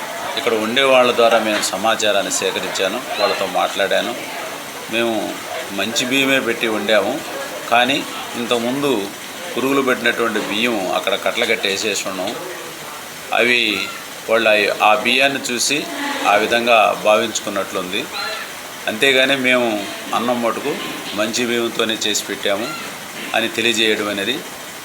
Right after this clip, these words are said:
తర్వాత బియ్యం కూడా అయిపోవచ్చినాయి. అందుకని మేము ఐదు రోజుల నుంచి ఉదయగిరి వాళ్ళకి, ఆ, బియ్యం సరఫరా చేసే వాళ్ళకి ఫోన్లు చేస్తున్నాం. వాళ్ళు ఇయ్యాలో రేపు వస్తాయి, వస్తాయి అని చెప్పి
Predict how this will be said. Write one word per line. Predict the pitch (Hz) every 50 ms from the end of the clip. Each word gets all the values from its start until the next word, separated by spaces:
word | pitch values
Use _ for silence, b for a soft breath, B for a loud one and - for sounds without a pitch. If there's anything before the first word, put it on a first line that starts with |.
| - - -
తర్వాత | 131 139 135 135
బియ్యం | 131 113 104 117 127 143 147 151
కూడా | 147 147 143 143 127 110 101 101 104 - - - - -
అయిపోవచ్చినాయి. | - 98 110 110 - 123 117 113 104 - - 104 113 131 170 - - - - - - - - - - - - -
అందుకని | 117 131 131 143 139 135 135 135 131
మేము | 123 120 120 120 117 110 104 95 92 - - - - - -
ఐదు | - 113 127 131 117 120
రోజుల | 120 127 135 143 135
నుంచి | 135 131 123 - 123
ఉదయగిరి | 117 110 110 123 135 123 127 117
వాళ్ళకి, | 113 113 107 104 104 - - 123 113 95 87 87 87 - - - - - - - - - - -
ఆ, | 98 101 98 95
బియ్యం | 101 117 127 127 123
సరఫరా | 117 - 113 113 110 117 117 113
చేసే | 107 104 104 101 - -
వాళ్ళకి | 107 101 98 92
ఫోన్లు | - - 101 104 110
చేస్తున్నాం. | 107 104 104 98 - - - 101 101 107 - - - - - - - - - - - 120
వాళ్ళు | 117 117 113 113
ఇయ్యాలో | 110 117 120 123 120 120 120
రేపు | 117 117 117 107 - -
వస్తాయి, | 107 101 101 - - 123 113 113 104
వస్తాయి | 104 98 - - - 113 110
అని | 110 104 101 107
చెప్పి | 104 98 - - 113 101 90 85